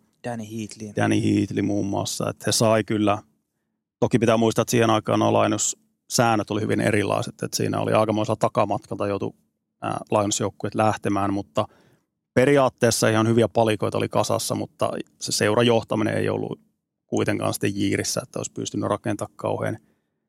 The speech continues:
Speaker 2: pitkäkestoista palapeliä tosta, mutta ihan looginen paikka tuo Atlanta on loppupeleissä. Et sit pitää muistaa, että siellä on esimerkiksi E S P N näitä N H L-lähetyksiä, niin sieltä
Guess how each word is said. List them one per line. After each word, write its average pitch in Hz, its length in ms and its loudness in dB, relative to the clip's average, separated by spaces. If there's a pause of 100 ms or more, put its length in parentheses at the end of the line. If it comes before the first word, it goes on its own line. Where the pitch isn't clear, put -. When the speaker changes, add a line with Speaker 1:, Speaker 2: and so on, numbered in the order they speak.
(320)
Speaker 2:
pitkäkestoista 113 880 2 (340)
palapeliä 107 520 2
tosta, 107 360 -2
mutta - 380 -4 (1160)
ihan 123 260 4
looginen 135 500 4 (380)
paikka 113 340 0
tuo 113 100 2
Atlanta 117 360 0
on 120 160 2
loppupeleissä. - 540 -4
Et - 80 -12
sit - 200 -8
pitää 110 180 2
muistaa, 110 300 0
että 110 100 -6
siellä 117 200 2
on 113 80 0
esimerkiksi 113 500 -2
E 113 220 4
S - 80 -4
P - 80 -8
N 113 260 0
näitä 107 300 0 (960)
N 107 40 0
H 104 80 0
L-lähetyksiä, 104 640 2
niin 101 100 0
sieltä 107 360 -2